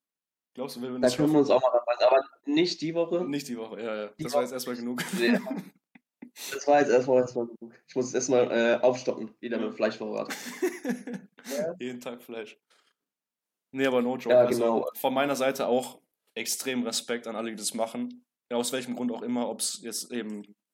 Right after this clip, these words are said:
Speaker 1: der Grund ist, dass man eben den Tieren,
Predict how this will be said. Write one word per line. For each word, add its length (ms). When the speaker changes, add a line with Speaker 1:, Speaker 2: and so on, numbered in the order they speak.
Speaker 1:
der 140
Grund 240
ist, 200
dass 140
man 160
eben 220
den 180
Tieren, 560